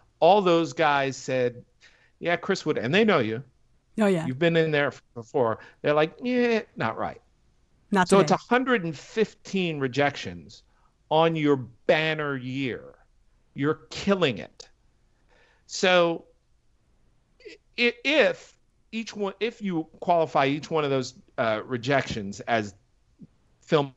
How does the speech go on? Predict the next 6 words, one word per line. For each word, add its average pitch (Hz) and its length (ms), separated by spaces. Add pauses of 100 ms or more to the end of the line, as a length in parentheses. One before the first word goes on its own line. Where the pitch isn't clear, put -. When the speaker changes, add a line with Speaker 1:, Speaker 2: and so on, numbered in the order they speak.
Speaker 1:
and 117 140
television 117 540
likes 123 420
to - 220
portray 117 840 (280)
as, 104 240